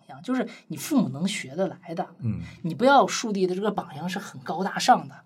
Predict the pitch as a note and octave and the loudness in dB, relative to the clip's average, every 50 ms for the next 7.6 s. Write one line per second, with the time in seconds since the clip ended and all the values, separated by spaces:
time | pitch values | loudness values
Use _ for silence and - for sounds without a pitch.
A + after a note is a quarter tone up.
0 | _ - A2+ G2+ E2+ E2 - _ _ _ _ _ _ _ _ _ - - - - | _ -10 -8 -8 -8 -10 -14 _ _ _ _ _ _ _ _ _ -20 -20 -20 -20
1 | - - - E3 D3 C#3 - - C#4+ B3 G3+ E3+ - - C3 C3 B2+ B2+ - - | -20 -14 -12 -12 -8 -4 0 2 2 2 2 0 -4 -10 -12 -12 -12 -12 -12 -12
2 | - - - A#3+ B3+ C#4 C#4+ B3+ - - - - - - - - _ _ _ _ | -10 -4 0 2 2 2 2 0 0 -2 -4 -8 -16 -20 -20 -20 _ _ _ _
3 | _ _ - - - C#4 C4 G3+ D#3 C#3 C#3 C3+ C3+ C3+ D#3 - - A#3+ A#3 - | _ _ -12 -2 4 6 6 6 4 2 -4 -12 -14 -14 -10 -6 -4 -4 -4 -2
4 | - C#4 G#3+ F#3 - B3 B3 B3+ - F#3+ F3 F3+ F3+ - - - - _ - - | -2 -2 0 0 2 2 2 2 0 -2 -6 -8 -10 -16 -20 -20 -20 _ -6 -2
5 | G#3 G3 G3+ F3+ E3 - - - D#3+ F3+ F3+ - D#3+ C3+ D3 C3 C3+ D3 D3 - | 0 2 2 2 2 0 -2 0 0 0 0 -2 -4 -6 -8 -8 -8 -10 -12 -14
6 | - C3 B2 - - - E4+ F4 B3+ D#3+ C3+ - - - - F#3 F3+ - - F#3 | -14 -14 -12 -8 -4 0 2 4 2 2 0 -8 -12 -10 -8 -8 -6 -6 -6 -4
7 | - G3+ G3+ G3+ G3 F#3+ A#3 B3+ G#3+ F3 E3 - | -2 0 0 0 0 0 2 2 2 2 0 -2